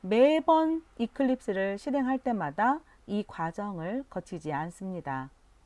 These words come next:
그러면 새로운 워크, 그, 새로운 작업 공간을 설정하게 되려면 이걸 물어보지 않았을 때 어떻게 해야 되나요? 파일 메뉴에서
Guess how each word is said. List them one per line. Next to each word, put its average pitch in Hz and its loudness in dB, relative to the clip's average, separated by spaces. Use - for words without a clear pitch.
그러면 269 6
새로운 339 4
워크, 220 0
그, 185 -2
새로운 311 4
작업 233 0
공간을 208 -2
설정하게 262 -2
되려면 160 -6
이걸 254 2
물어보지 226 -2
않았을 175 -4
때 - -6
어떻게 247 -6
해야 233 -2
되나요? 151 -6
파일 320 2
메뉴에서 175 0